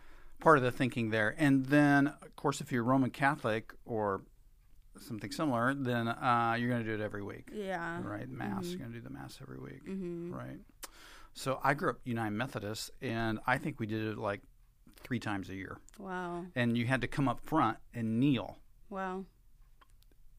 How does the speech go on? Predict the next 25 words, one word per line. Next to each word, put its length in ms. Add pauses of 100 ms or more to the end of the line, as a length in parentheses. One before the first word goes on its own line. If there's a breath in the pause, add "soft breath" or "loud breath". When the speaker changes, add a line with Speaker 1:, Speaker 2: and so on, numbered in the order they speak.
(560)
Speaker 1:
And 440 (100)
then 240
the 120 (240)
pastor 420
would 180
give 140
it 100
to 120
you, 60
put 140
it 40
in 80
your 100
hand, 460 (420)
I, 80 (260)
as 140
I 100
remember. 560
I 80
was 100
a 20
Speaker 2:
Yeah. 160
Speaker 1:
little 180
kid. 80 (100)
Speaker 2:
Interesting. 720